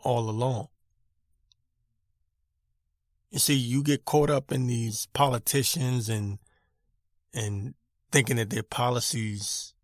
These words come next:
are actually their policies. The policies that they roll out are actually their policies, and it's not. It's not their policies. They're just doing what they're told to do.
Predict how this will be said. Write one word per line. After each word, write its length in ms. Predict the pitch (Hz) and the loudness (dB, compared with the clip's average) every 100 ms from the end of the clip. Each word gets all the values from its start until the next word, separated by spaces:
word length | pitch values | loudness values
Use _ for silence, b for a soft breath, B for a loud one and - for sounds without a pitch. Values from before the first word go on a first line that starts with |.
| _ _ - | _ _ -4
are 100 | 110 | -2
actually 340 | 107 107 117 | -2 -4 -4
their 200 | 107 110 | -2 -2
policies. 600 | 107 - 120 110 - 101 | -2 0 0 0 -4 -6
The 100 | 104 | -6
policies 500 | 98 - 120 110 123 | -4 -2 0 0 -4
that 140 | 104 104 | -6 -2
they 160 | 117 | -2
roll 280 | 113 110 107 | 0 0 0
out 300 | 110 120 104 b b b - | 0 0 -2 b b b -6
are 60 | |
actually 320 | 113 110 - | -2 0 0
their 140 | 107 104 | -2 -2
policies, 580 | - 131 120 - 107 101 | -2 -2 -2 -4 -4 -4
and 100 | 101 | -4
it's 160 | 98 | -4
not. 280 | 151 180 - _ _ _ b b b b | -4 -4 -8 _ _ _ b b b b
It's 80 | |
not 160 | - 160 | 0 2
their 120 | 120 | 2
policies. 520 | 104 147 104 101 165 | 0 -2 -2 -4 -6
They're 140 | 131 139 | -2 0
just 240 | 135 120 | -2 -2
doing 240 | 123 117 110 | 0 0 -2
what 100 | 110 | -4
they're 100 | 107 | -4
told 300 | - 120 113 | -4 -4 -4
to 60 | |
do. 220 | 131 101 | -8 -8